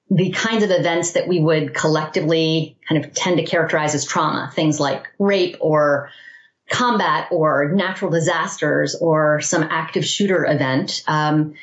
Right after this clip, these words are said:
you know, we all tend to think those things are traumatic. And so we acknowledge that our mind and body might be having challenge, you know, coping with that. We tend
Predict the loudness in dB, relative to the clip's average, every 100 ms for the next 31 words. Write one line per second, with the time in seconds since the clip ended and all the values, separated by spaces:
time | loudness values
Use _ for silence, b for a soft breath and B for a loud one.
0 | B B _ 0 2 2 2 2 2 0
1 | 0 -2 0 0 0 2 0 2 0 0
2 | 0 -2 0 0 0 -2 -2 -2 0 2
3 | 2 2 2 2 2 2 0 0 0 0
4 | 0 -2 0 0 -2 -2 -2 2 2 0
5 | 2 2 0 -2 -4 -2 0 2 2 0
6 | -2 0 0 -2 -2 0 0 0 -2 2
7 | 0 0 -2 -4 -6 B B B B B
8 | -2 0 2 2 0 -2 -2 0 0 0
9 | -2 -8